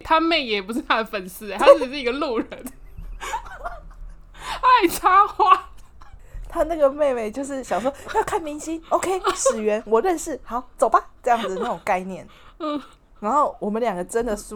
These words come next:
Speaker 2: 就我，我那个朋友也是，其实也是S J的 fans。
Speaker 1: 嗯，嗯，嗯。
Speaker 2: 所以我们三个都是S J的 fans，可是史源不拿我们的手机，<laughs> 我们还一直递手机给他，他还不拿，这个大扣分。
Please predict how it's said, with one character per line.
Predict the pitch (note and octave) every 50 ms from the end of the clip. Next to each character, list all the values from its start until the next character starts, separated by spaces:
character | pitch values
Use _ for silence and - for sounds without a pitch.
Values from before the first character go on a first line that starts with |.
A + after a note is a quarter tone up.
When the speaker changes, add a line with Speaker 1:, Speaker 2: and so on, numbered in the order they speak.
| - - F3
Speaker 2:
就 | B3 B3+ A3 - - -
我， | - G3 F#3+ E3+ - -
我 | G3 F#3+
那 | B3+
个 | C4+ A#3+
朋 | A3 G#3+
友 | G3 F#3+ F3
也 | E3+ E3+ E3
是， | E3 - - G3+ G3+ F#3 F3+
其 | - - G#3
实 | A3
也 | F#3 E3+
是 | - G#3+
S | - G3 F#3 -
J | - F3+ F3
的 | D#3 E3
fans。 | - - F3 C#3+ E3 F3 -
Speaker 1:
嗯， | A#3+
嗯， | A3 G3 G#3+ G#3 F3 D#3+
嗯。 | G#3 F#3+ - - _ - -
Speaker 2:
所 | - C4+ C#4+
以 |
我 | C#4 A3 F#3
们 | E3+ F3+ F3 F3+
三 | F#3+ - B3 A3+ A#3
个 | A3
都 | G#3 G3+ G#3
是 | G#3+ - -
S | - G#3+ -
J | - G3+ E3+
的 | F3
fans， | - G#3+ F#3+ E3+ E3+ - -
可 | G3
是 | G#3+ - - - _ -
史 | - - E3+
源 | F3 F3 G3+
不 | G#3 A#3+
拿 | G#3+ F#3 D#3+ E3 F3
我 | C#3
们 | C3 D#3 E3+
的 |
手 | F3 - - G2
机， | - - F#3+ G#3 - - - - - -
<laughs> | - - - -
我 | - A3
们 | G#3+ G#3+ B3 A3
还 | A3
一 | D4+
直 | B3+ A#3+ G#3
递 | - C#4+ B3+ C#4
手 | D4 - A3+ F#3+ - - - -
机 | - C4+ C4+
给 | - - C#3+ -
他， | - - - - - - - - - - - - - - - - - - - _ _ _ - - - - - - -
他 | - B3+
还 | C4+ G#3 F3+
不 | - - B3+ B3
拿， | A3 F#3 - G#3 - - - _ - - - _ - - - - - -
这 | - G#3
个 | G#3+
大 | - - C#4+ B3+
扣 | - - - G#3 G3+
分。 | - G3+ G3+ G3 B3+